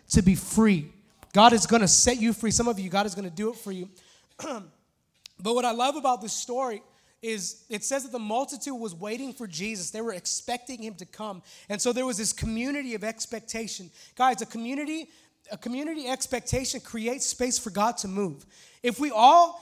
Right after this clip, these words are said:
if we all came together, we're like, "We know God's gonna show up. I know God's coming today. On Sunday, I know he's gonna be there."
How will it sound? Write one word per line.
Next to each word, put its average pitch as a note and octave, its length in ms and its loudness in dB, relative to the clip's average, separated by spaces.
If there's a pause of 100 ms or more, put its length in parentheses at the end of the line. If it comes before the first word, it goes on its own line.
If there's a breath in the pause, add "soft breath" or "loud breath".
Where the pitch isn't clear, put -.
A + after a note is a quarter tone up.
if B3 140 -4
we C4 100 0
all E4+ 160 10
came F4 240 -6
together, C4+ 340 -6
we're B3 100 -4
like, G#3 200 -6
"We D4 120 -8
know D#4 200 -6
God's C4+ 240 -6
gonna A3 160 -10
show F#3 320 -10
up. - 260 -16 (680)
I C#4+ 80 -8
know D#4+ 240 -2
God's F4+ 240 -4
coming C4 280 -10
today. C#3+ 360 -16 (560)
On A#3 140 -4
Sunday, B3+ 440 -2
I A#3 140 0
know D4 120 0
he's D4+ 100 -6
gonna D4 120 -8
be F4 80 -6
there." A#3 200 -10